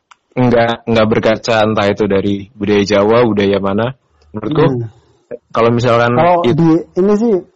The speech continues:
Speaker 2: kan aku besar di Prancis juga kan, apa?
Speaker 1: Iya.
Speaker 2: <laughs>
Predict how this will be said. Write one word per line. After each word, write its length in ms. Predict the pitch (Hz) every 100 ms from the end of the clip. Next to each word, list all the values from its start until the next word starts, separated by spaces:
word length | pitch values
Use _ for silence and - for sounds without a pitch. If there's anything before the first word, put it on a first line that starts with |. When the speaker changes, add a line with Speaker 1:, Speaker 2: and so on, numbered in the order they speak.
| _ - -
Speaker 2:
kan 140 | 214
aku 380 | 220 262 185 -
besar 320 | 151 160 156
di 80 | 156
Prancis 400 | 143 156 165 180 -
juga 260 | 143 165
kan, 240 | 139 127 127
apa? 220 | 127 170 175
Speaker 1:
Iya. 400 | 233 - - - - 131
Speaker 2:
<laughs> 1200 | 185 185 214 202 190 165 175 156 160 131 -